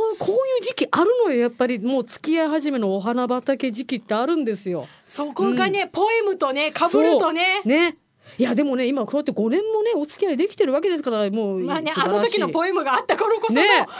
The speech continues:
Speaker 2: 五年かもしれないですよ。
Speaker 1: そうそうそうそう。そうそう。
Speaker 2: あの時は若すぎたということで。
Speaker 1: ね。それでハートをがっしり掴んでたと思うんだよね。
Speaker 2: ねえ。
Speaker 1: うん。
Speaker 2: やっぱポエム期来るね。続きましては、あつしさんです。ありがとうございます。
Speaker 1: ありがとうございます。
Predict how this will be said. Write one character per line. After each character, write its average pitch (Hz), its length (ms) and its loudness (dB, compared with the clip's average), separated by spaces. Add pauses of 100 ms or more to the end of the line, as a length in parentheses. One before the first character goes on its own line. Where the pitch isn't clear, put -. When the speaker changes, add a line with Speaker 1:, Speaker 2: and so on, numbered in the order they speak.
(100)
Speaker 2:
五 262 140 0
年 247 180 -2
か 262 100 -4
も 254 120 -4
し 254 140 -6
れ - 120 -2
な 233 160 -2
い 226 100 -2
で - 100 -2
す 170 160 -4
よ。 - 0 -
Speaker 1:
そ - 0 -
う - 40 -4
そ - 40 -4
う - 0 -
そ - 0 -
う 202 60 -2
そ 208 540 -4
う。 - 20 -6
そ 151 60 -6
う - 20 -10
そ 214 60 -4
う。 - 20 0
Speaker 2:
あ - 40 0
の 240 100 -2
時 311 260 -4
は 233 80 0
若 226 320 -2
す 349 100 -6
ぎ 330 140 -6
た - 100 0
と 285 100 0
い 254 140 2
う 302 100 -4
こ 440 140 2
と 403 160 -2
で。 403 60 2
Speaker 1:
ね。 294 60 0
そ 226 40 0
れ 233 80 0
で 226 80 0
ハ 208 160 -4
ー 220 80 -6
ト 233 80 0
を 220 60 0
が 196 80 -2
っ 190 40 -4
し 214 120 -6
り 180 40 -8
掴 208 200 -6
ん - 20 -2
で 185 80 -4
た 170 60 -10
と 156 60 -6
思 147 100 -10
う - 20 -10
ん 151 180 -6
だ 208 60 -4
よ 208 80 -2
ね。 220 60 0
Speaker 2:
ね 240 800 -2
え。 180 80 -10
Speaker 1:
う - 0 -
ん。 185 60 -14
Speaker 2:
や - 40 -20
っ - 20 -20
ぱ 175 120 -10
ポ 180 160 -6
エ 190 80 -6
ム 202 100 -8
期 208 140 -10
来 254 100 -8
る 254 140 -8
ね。 262 320 -6
続 277 180 -8
き 302 100 -6
ま 285 140 -4
し 349 80 -8
て 311 80 -2
は、 311 140 0
あ 311 60 -4
つ 370 120 -4
し 370 60 -6
さ 330 120 -2
ん 320 60 -4
で 370 100 -2
す。 370 80 -6
あ 294 80 -2
り 302 80 -4
が 277 120 -4
と 269 100 -4
う 269 40 -4
ご 262 120 -2
ざ - 0 -
い - 20 0
ま 269 60 0
す。 240 80 0
Speaker 1:
あ 233 40 0
り 233 60 0
が 240 60 2
と - 0 -
う - 40 2
ご 247 40 2
ざ 311 80 0
い 320 60 -2
ま 392 40 -2
す。 - 140 -14